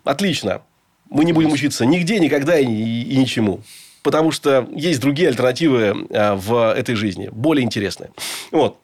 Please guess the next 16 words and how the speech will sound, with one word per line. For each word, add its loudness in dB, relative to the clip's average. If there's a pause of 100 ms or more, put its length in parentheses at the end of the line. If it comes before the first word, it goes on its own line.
(760)
То -2
есть, -4
это, -2
э, 2
ещё 2
один 2
момент 2
контекста. -2
Я, 2
пожалуй, 0
сейчас -6
ушёл -2
в -4
другую -4
сторону. 2
То -12